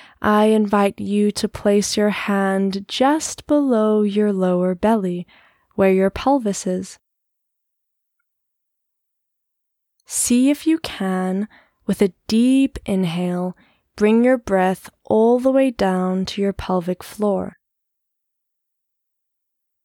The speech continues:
Allow yourself to play and experience your bodily sensations here.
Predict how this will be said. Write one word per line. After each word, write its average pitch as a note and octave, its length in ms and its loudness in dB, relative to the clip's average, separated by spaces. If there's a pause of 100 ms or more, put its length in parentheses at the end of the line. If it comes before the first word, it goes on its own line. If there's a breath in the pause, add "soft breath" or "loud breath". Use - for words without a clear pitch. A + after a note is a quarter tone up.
(680)
Allow A#3 360 4
yourself C#4+ 540 0
to C4+ 140 -4
play F#3 600 -2
and G3 180 0
experience G3+ 960 0
your G3 100 2
bodily F#3+ 500 0
sensations F#3+ 920 -2
here. G#3+ 460 -2